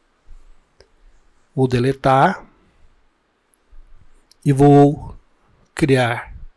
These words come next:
pastas e vou renomear com o nome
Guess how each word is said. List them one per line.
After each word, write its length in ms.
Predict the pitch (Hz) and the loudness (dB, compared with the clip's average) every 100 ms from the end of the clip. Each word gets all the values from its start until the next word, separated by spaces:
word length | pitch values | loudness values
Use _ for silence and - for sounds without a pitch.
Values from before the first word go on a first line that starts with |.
| _ | _
pastas 800 | 143 156 - - 143 - - - - - _ _ _ _ _ - - | -4 -2 -2 -4 -6 -6 -8 -12 -20 -20 _ _ _ _ _ -14 -8
e 60 | |
vou 360 | 139 131 151 - - _ | -2 0 0 -2 -18 _
renomear 880 | - - 156 175 214 175 139 143 - _ _ _ _ _ | -12 -2 4 6 6 6 4 -2 -6 _ _ _ _ _
com 280 | - 156 156 | -4 2 4
o 40 | 170 | 4
nome 500 | 139 135 143 143 | 4 2 0 -2